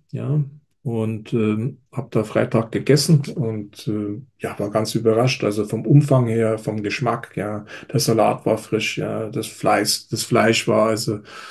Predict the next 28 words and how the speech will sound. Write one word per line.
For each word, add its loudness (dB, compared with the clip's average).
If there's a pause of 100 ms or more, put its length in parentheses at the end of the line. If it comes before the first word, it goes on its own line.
(360)
richtig 4
gebraten. 2
Also 4
der 6
Koch, 4
äh, 2
war 2
ein 2
Italiener, 6
hat 2
dreißig 0
Jahre 2
sein -2
eigenes -2
Restaurant 0
geführt 4
und -2
das 0
für 2
fünf 6
Euro 8
mit 10
Nachtisch. 4
Und 6
wenn 12
Sie 10
möchten, 6
Nachschlag. -2